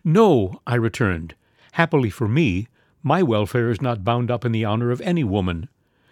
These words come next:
And leaving that shaft to work its way into her heart, if that heart was vulnerable,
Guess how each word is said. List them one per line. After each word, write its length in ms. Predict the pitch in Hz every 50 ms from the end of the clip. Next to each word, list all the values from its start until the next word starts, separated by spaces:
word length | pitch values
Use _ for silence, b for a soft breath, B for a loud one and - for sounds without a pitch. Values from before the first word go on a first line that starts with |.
| b b b b b b -
And 140 | - 117 117
leaving 360 | 143 196 247 240 233 202 180
that 240 | 160 160 170 170 -
shaft 640 | - - - - 151 113 92 87 85 82 - - b b b b b
to 100 | - 117
work 300 | 101 92 120 170 185 -
its 160 | 196 - -
way 220 | 139 139 135 131
into 360 | 139 156 160 143 123 143 151 160
her 100 | 175 151
heart, 500 | - - 151 123 87 85 98 92 - - -
if 200 | - 131 117 -
that 240 | 151 139 113 101 85
heart 280 | - 165 151 139 117
was 200 | 123 117 110 95
vulnerable, 720 | 92 90 120 156 165 151 120 101 95 90 95 90 110 151